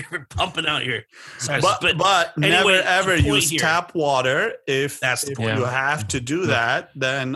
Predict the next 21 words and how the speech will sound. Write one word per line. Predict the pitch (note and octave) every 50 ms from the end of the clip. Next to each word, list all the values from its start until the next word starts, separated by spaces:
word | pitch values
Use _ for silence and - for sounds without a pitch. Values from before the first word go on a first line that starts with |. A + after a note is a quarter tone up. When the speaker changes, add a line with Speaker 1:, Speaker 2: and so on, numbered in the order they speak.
| - -
Speaker 2:
also | - B2 B2 B2 - - - C3+ B2 A#2+ A2+
make | B2 B2+ B2 A2
sure | - - B2 A2+
you | A2 A#2 A2
boil. | G#2+ G#2 B2 D3 E3 E3+ D#3+ A#2+ G#2 G#2+ - _ _ _ _ _ _ _ _ _ _ _ _ _ _
Uh, | A#2+ A#2
boil | A2+ A2+ C3 C#3 D3+ D#3 D3
the | C3 A#2+
thing, | - - C3 C3 C3 D3 D3+ D3+ -
and, | C#3 C3+ C#3 C#3+ C#3+ C#3+ D3 D3+ C#3+ C#3 - -
uh, | B2+ B2+ B2+ B2+ B2 B2 A#2+ B2 - - _
it, | C3+ C#3 - _
it | - D#3 E3
can | - F#3+ F3+ E3
hurt | C#3 C#3 E3 A3+ C4+ D4 - -
if | C3+ A#2
it's | C#3+ C3+ - -
not, | C#3+ C#3+ C#3+ C#3+ C#3+ C#3+ - _ _
uh, | C#3 B2+
salt | A#2 - - D#3 D3+ D3 - -
adjusted. | A#2+ A2+ B2 C#3+ D#3 - - - -